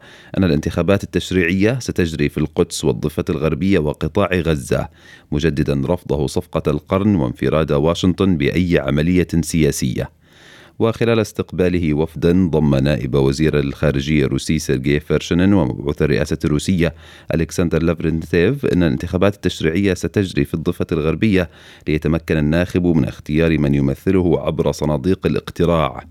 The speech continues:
وكانت المحكمة الدستورية قضت بحل المجلس التشريعي وإجراء انتخابات خلال فترة ستة أشهر. وقد سيطرت حماس على الغالبية في المجلس التشريعي المنحل منذ انتخابات عام ألفين وستة.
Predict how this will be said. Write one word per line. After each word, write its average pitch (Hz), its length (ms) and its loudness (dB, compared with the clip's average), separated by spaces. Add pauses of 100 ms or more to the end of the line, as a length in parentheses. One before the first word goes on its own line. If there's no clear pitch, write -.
(540)
وكانت 110 420 -2
المحكمة 98 460 -2
الدستورية 80 600 0
قضت 80 400 -2
بحل 80 360 -2
المجلس 78 460 -2
التشريعي 80 680 -2
وإجراء 69 480 -2
انتخابات 76 720 -2
خلال 73 320 -2
فترة 80 560 -2 (380)
ستة 78 560 -4
أشهر. 62 420 -4 (500)
وقد 104 280 -2
سيطرت 110 400 0
حماس 76 480 -2
على 82 120 0
الغالبية 73 560 2
في 71 200 -6
المجلس 76 440 0
التشريعي 76 580 0
المنحل 76 540 0
منذ 69 180 0
انتخابات 71 680 -2
عام 76 360 0
ألفين 65 540 -2
وستة. 69 720 -4